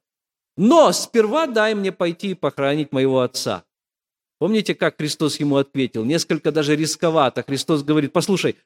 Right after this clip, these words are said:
позволь мертвым погребать своих мертвецов". То есть пусть люди, которые уже духовно мертвы, занимаются теми, кто физически мертвы. А если ты по-настоящему хочешь следовать за мною, то для тебя ничего в этой жизни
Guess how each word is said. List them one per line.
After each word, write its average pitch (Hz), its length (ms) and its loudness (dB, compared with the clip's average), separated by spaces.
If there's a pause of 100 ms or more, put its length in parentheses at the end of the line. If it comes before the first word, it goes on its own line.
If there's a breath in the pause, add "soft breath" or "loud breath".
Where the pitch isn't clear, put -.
(140)
позволь 185 460 4
мертвым 233 580 2
погребать 170 540 -2
своих 170 320 -2
мертвецов". 156 680 -4 (1120)
То 170 160 4
есть 110 320 -4 (100)
пусть 190 380 -4 (500)
люди, 160 480 2 (300)
которые 151 280 4
уже 151 220 2
духовно 151 460 0
мертвы, 160 480 0
занимаются 160 600 0
теми, 202 260 -2
кто 170 180 -2
физически 147 640 -4
мертвы. 113 460 -2 (200)
А 117 100 0
если 151 220 2
ты 175 120 0
по-настоящему 160 880 0
хочешь 160 320 0
следовать 147 420 2
за 135 140 0
мною, 196 320 2
то 165 120 -2
для 143 160 0
тебя 180 280 -2
ничего 233 800 2
в 190 80 0
этой 202 340 2
жизни 175 640 0